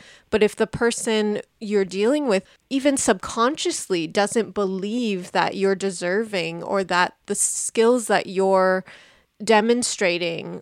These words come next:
are seen in a different light because of your gender,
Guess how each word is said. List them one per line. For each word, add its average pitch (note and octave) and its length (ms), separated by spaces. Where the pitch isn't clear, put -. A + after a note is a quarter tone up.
are G3+ 160
seen B3+ 360
in A#3 140
a G3+ 60
different G3+ 500
light G3 480
because G3 460
of F#3+ 160
your F3+ 160
gender, G3+ 680